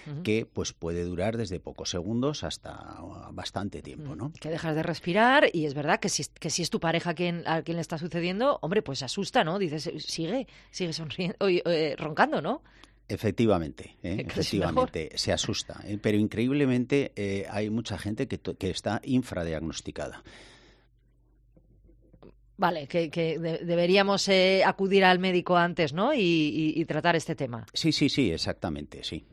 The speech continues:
Speaker 2: Sí.
Speaker 1: Eh, doctor, em, ¿qué hace un dentista? <laughs> Que al final, eh, eh, es verdad que es usted director médico de la Clínica Dental Loscos,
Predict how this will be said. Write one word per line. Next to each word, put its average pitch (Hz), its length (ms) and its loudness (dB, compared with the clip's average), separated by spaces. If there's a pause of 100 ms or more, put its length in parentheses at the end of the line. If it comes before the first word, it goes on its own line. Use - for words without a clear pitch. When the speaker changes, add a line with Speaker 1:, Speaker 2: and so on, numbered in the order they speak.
(260)
Speaker 2:
Sí. 85 80 -12 (600)
Speaker 1:
Eh, 185 340 6
doctor, 190 560 2
em, 160 480 2 (320)
¿qué 220 80 6
hace 196 100 -4
un 277 80 -4
dentista? 220 520 -2 (120)
<laughs> 185 580 0
Que 165 100 -2
al 147 80 2
final, 165 420 2
eh, 151 440 4 (300)
eh, 147 240 0
es 147 120 2
verdad 165 220 2
que 165 100 -2
es 147 60 -4
usted 160 220 0
director 156 420 -2
médico 156 320 0
de 170 100 6
la 165 120 4
Clínica 208 540 2
Dental 147 360 0
Loscos, - 460 -2